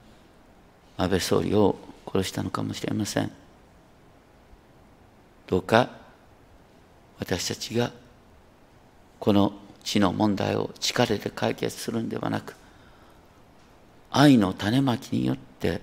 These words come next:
この地の問題を解決し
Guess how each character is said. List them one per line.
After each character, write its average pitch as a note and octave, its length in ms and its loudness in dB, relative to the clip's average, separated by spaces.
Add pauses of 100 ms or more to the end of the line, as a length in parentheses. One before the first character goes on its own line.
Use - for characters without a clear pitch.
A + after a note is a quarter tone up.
(540)
こ - 140 -4
の F2 120 0
地 - 160 -8
の G#2+ 100 -2
問 G#2 280 -2
題 G#2+ 260 -6
を A#2 140 0 (580)
解 F#2+ 240 -4
決 - 200 -12
し - 240 -10